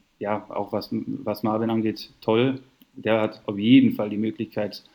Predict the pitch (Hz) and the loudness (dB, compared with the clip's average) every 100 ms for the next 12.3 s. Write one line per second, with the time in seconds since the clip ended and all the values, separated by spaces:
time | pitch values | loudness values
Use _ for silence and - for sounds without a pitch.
0 | _ _ _ 113 110 104 - 113 110 110 | _ _ _ 0 0 -2 -4 -2 -2 -4
1 | 117 110 104 101 110 107 104 110 110 110 | -6 -4 -4 -4 -4 -2 -4 -4 -6 -6
2 | 117 110 110 113 117 - 113 113 104 101 | -8 -10 -8 -10 -10 -6 -4 -2 -4 -8
3 | - _ _ _ _ _ - 101 107 120 | -12 _ _ _ _ _ -6 0 4 4
4 | 110 131 135 120 120 117 107 - 127 127 | 4 2 2 2 2 0 -4 0 2 4
5 | 123 113 117 - 120 117 131 123 - - | 2 2 -2 -2 -2 0 0 0 -6 -16
6 | - - - - 110 113 110 107 - 107 | -18 -18 -12 -8 -2 0 0 -2 -4 -4
7 | 107 101 104 104 - 113 127 131 - - | -4 -4 -8 -8 -2 0 0 -4 -8 -4
8 | 107 104 113 110 107 107 113 - 117 107 | -2 0 0 0 -2 -2 -6 -4 -4 -2
9 | 123 113 117 123 123 123 _ _ _ _ | -4 -2 -2 -2 -4 -6 _ _ _ _
10 | _ _ _ - 104 104 104 104 98 110 | _ _ _ -4 0 2 2 0 0 -2
11 | 98 107 107 110 104 117 123 120 120 123 | 0 0 0 0 2 4 6 6 6 4
12 | 135 135 | 4 2